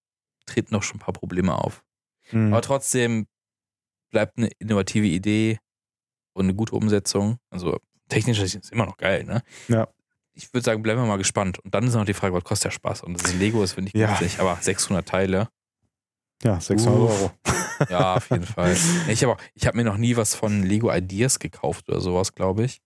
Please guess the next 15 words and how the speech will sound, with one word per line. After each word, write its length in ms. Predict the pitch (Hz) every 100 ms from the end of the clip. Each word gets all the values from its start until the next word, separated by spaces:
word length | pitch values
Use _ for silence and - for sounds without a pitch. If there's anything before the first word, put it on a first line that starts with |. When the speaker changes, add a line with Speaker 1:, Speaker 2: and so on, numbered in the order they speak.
| _
Speaker 2:
Wie 80 | -
kauft 340 | - 110 120
man 120 | 185 151
das 120 | -
von 140 | 120
Lego 240 | 107 110 98
Ideas 380 | 90 95 143 -
dann? 220 | 254 240
Speaker 1:
Ich 100 | -
Speaker 2:
Nein. 100 | 85 87
Speaker 1:
weiß, 220 | 120 -
ich 220 | 92 -
weiß 200 | - 131
nicht. 140 | 190 -
Ich 120 | -